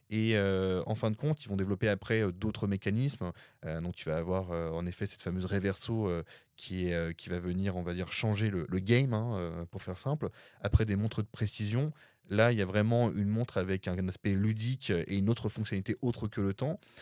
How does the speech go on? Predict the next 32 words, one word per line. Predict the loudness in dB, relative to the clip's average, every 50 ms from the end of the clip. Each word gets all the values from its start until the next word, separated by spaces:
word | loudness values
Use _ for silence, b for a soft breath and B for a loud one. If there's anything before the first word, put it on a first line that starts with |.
| B B B B B B B
Tu | -6 -2 0
vas |
avoir | 0 2 2 2 2
un | 2
mécanisme | 2 0 0 0 0 0 0 0
qu'on | 0 0
appelle | 0 4 2 2 2
la | 2
duoplane, | -2 0 0 0 0 2 4 4 4 4 2 0 -4 -6 -10
qui | -18 -10
est | -6 -4
un | -2 -2 -2 -2 -2
mécanisme, | -2 -4 -4 -4 -2 -2 -2 -2 -4 -4 -6 -4
on | -4
va | -4 -4
dire, | -4 -6 -6
double, | -4 0 0 0 0 0 -2 -2 -4 -6 _
où, | -10 -8 -6 -4 -2 0
euh, | 0 0 0 0 -2 -2 -4 -6 -8 -8
si | -10 -14 -16
tu | -14 -14 -12
veux, | -8 -6 -4 -2 0
euh, | 0 0 0 0 0 -2 -2 -4 -4 -4 -4 -6 -6 -6 -6 -8 -8 -8 -8 -10 -10 -10
pour | -12 -10
faire | -6 -4 -6 -4
simple, | -2 -4 -4 -4 -6 -6
il | -8
y | -8
a |
deux, | -8 -8 -12 -12 -6 -4 -2 -2 -2 -2 -2 -2 -4 -4 -4 -4 -6 B B B B B B B
deux | -4 -2
complications | 0 0 0 0 2 0 0 0 0 -4 -6